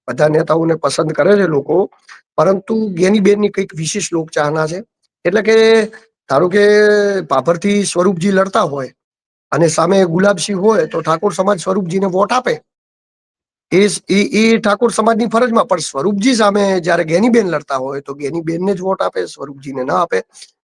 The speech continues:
તો એ એક એમની પોતાની આગવી, એમની સમાજની અંદર એક છબી રહેલી છે અને એમનું એ સમાજને પણ એવું છે કે આપણા એક લડાયક નેતા છે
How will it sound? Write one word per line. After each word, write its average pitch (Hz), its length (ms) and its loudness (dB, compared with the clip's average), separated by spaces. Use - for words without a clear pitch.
તો 247 120 4
એ 247 300 2
એક 269 180 -4
એમની 233 340 0
પોતાની 214 420 -2
આગવી, 196 540 0
એમની 202 280 0
સમાજની 185 540 -2
અંદર 180 220 -2
એક 170 80 -4
છબી 180 160 -4
રહેલી 190 360 0
છે 190 120 -6
અને 226 140 4
એમનું 247 420 2
એ 240 200 4
સમાજને 247 500 0
પણ 202 160 0
એવું 175 180 -2
છે 185 240 0
કે 196 140 -4
આપણા 180 240 0
એક - 320 -6
લડાયક 185 540 0
નેતા 170 320 0
છે 170 220 -2